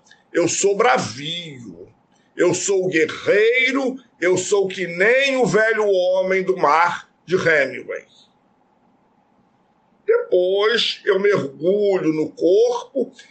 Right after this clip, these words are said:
eu acho que essa escola é interminável, que eu tenho tempo pra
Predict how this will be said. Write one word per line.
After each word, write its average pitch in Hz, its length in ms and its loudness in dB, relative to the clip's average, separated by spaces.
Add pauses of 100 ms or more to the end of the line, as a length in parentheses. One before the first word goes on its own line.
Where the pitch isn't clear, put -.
(140)
eu 190 300 2
acho 208 540 0
que 196 100 -2
essa 190 260 0
escola 175 1000 2
é 170 360 2
interminável, 196 1600 0 (340)
que 233 140 -2
eu 208 200 -2
tenho 190 440 0
tempo 175 540 -2
pra 143 340 -2